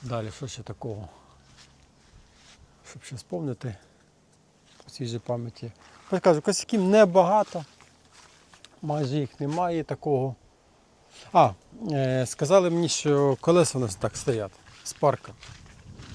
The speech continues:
Тут є візуально, кажеться, оце більше, ця менша, оця сфера. Коротше, поміняли ми місцями,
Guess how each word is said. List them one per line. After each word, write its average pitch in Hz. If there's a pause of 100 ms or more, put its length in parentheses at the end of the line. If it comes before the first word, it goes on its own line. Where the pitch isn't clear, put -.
(960)
Тут 139
є 139 (520)
візуально, 160
кажеться, 151
оце 113
більше, 131 (500)
ця 143
менша, 120 (180)
оця -
сфера. 110 (840)
Коротше, 160
поміняли 156
ми 131
місцями, 190